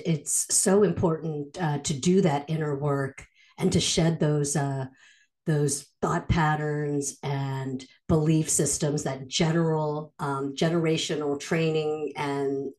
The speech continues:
um, messages that you've heard from families and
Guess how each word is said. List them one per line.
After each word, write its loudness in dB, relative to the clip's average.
um, -2
messages 2
that -6
you've -2
heard 0
from -4
families 2
and -6